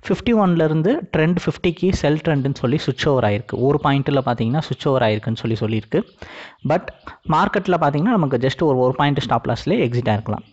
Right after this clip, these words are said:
So இந்த மாதிரி ட்ரெண்ட் மாறையில நமக்கு உடனே வந்து இன்டிமேட் பண்ணும். நம்ம வந்து ஃபாஸ்டா வந்து, அ, எக்ஸிட் ஆயிக்கலாம். ஸ்டாப் லாஸ்ல வந்து ஈஸியா வந்து அவாய்ட் பண்ணிக்கலாம். அதுக்கு இது உங்களுக்கு ரொம்பவே யூஸ்ஃபுல்லா இருக்கும்.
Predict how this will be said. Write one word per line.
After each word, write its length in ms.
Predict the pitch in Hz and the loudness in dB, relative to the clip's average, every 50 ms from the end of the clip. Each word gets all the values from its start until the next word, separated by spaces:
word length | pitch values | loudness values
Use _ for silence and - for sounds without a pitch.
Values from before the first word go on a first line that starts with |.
| - - - - - - | -20 -20 -20 -20 -20 -18
So 200 | - - - 214 | -10 -4 0 2
இந்த 120 | 202 196 180 | 2 4 4
மாதிரி 240 | 185 208 226 220 220 - - | 4 2 2 0 -2 -4 -2
ட்ரெண்ட் 260 | 185 202 214 233 240 233 | 0 0 2 2 2 4
மாறையில 420 | 196 160 160 170 175 165 139 151 208 | 4 4 4 4 2 2 2 2 2
நமக்கு 340 | 208 165 147 143 - - 147 | 2 2 2 0 0 0 2
உடனே 320 | 131 127 139 143 147 147 | 2 2 2 2 2 2
வந்து 220 | 139 123 123 135 | 2 2 2 2
இன்டிமேட் 440 | 131 120 127 117 - 135 131 127 - | 2 0 0 0 0 -2 -2 -2 -2
பண்ணும். 260 | 139 117 110 127 - - _ _ | -2 -2 -2 -2 -4 -6 _ _
நம்ம 200 | - 139 135 135 | -2 0 0 2
வந்து 200 | 131 127 147 175 - - | 2 2 0 0 -2 0
ஃபாஸ்டா 400 | - 156 175 - - - 208 190 | 0 0 0 0 -2 0 0 2
வந்து, 440 | 170 156 151 143 175 202 - - - _ - | 2 2 0 0 0 0 -2 -4 -6 _ -2
அ, 40 | 127 120 117 113 110 107 - | 0 0 0 0 -2 -2 -2
எக்ஸிட் 340 | - 127 123 139 156 143 139 | -2 -2 0 0 0 0 0
ஆயிக்கலாம். 300 | 127 - - 120 120 - - | 0 0 0 -2 -2 -2 -6
ஸ்டாப் 340 | - - - 147 147 - 165 | -6 -4 -2 0 0 2 0
லாஸ்ல 260 | 156 156 - - 131 | 0 0 0 0 0
வந்து 300 | 120 117 127 147 170 170 - | 0 0 0 -2 -2 -4 -2
ஈஸியா 400 | - 139 131 - 147 139 131 120 | -4 -4 -2 0 0 0 2 2
வந்து 400 | 113 113 120 180 254 - - _ - | 0 0 0 -2 -2 -4 -8 _ -2
அவாய்ட் 300 | 110 107 113 113 113 - | 0 0 0 0 -2 -4
பண்ணிக்கலாம். 360 | 110 107 107 - 107 101 - - _ _ - - - - - _ - | -6 -6 -6 -6 -8 -10 -12 -14 _ _ -20 -20 -20 -20 -20 _ -2
அதுக்கு 320 | 156 170 202 208 - 208 | 0 2 2 2 0 0
இது 120 | 185 165 | 0 2
உங்களுக்கு 280 | 147 143 135 123 123 131 | 2 2 0 0 0 0
ரொம்பவே 380 | 127 127 127 131 135 135 123 113 | 0 0 0 2 2 2 0 0
யூஸ்ஃபுல்லா 320 | - - - - 110 107 | -2 -4 -6 -4 -2 -2
இருக்கும். 280 | - - - - - | -4 -4 -8 -10 -12